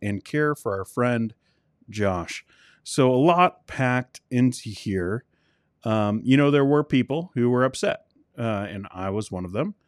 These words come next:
of saying, like, "Hey, you guys should handle this. You should do something about this." And they took their sweet time dealing with that.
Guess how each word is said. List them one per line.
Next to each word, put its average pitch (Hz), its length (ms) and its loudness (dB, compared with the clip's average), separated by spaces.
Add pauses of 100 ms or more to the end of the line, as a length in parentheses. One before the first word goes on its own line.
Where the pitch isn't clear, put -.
(380)
of 101 300 -2
saying, 104 400 -2
like, 110 220 -4
"Hey, 165 180 -2
you 95 280 -4
guys 98 280 0
should 95 400 -6
handle 113 360 -4
this. 156 240 -4
You 101 80 -10
should 87 300 -12
do 104 200 -4
something 123 400 -4
about 120 300 -2
this." 160 280 -4 (340)
And 110 180 0
they 156 80 4
took 196 240 -4
their 98 180 0
sweet - 560 -4
time 160 420 2
dealing 113 340 0
with 80 120 -16
that. - 180 -14